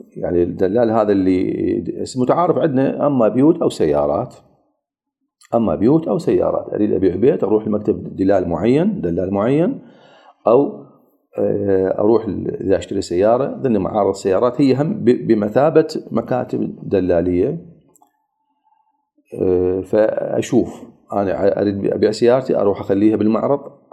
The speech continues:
حتى أبو المعرض يعرضها إلي. كذلك الدلالية،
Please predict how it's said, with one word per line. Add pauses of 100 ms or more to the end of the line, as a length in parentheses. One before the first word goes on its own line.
حتى
أبو
المعرض
يعرضها
إلي. (1120)
كذلك
الدلالية،